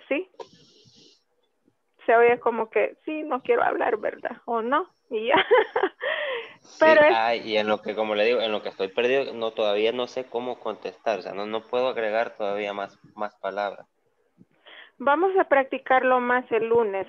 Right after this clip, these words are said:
Speaker 1: Comprendo que sientan como que no hayan para dónde porque es un tema nuevo, es bastante pesado,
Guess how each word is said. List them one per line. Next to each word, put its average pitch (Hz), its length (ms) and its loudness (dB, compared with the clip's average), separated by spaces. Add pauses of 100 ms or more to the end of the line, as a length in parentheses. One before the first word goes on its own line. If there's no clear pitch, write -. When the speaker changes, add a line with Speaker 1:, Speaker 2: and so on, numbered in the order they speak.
Speaker 1:
Comprendo 254 680 2
que 226 160 0
sientan 233 760 -2
como 196 800 2
que 208 140 -2
no 220 320 2
hayan 220 400 4
para 214 320 4
dónde 214 420 4
porque 208 360 -4
es 208 100 -6
un 214 140 -6
tema 208 300 0
nuevo, 214 580 0
es 196 180 2
bastante 208 680 -2
pesado, 208 880 0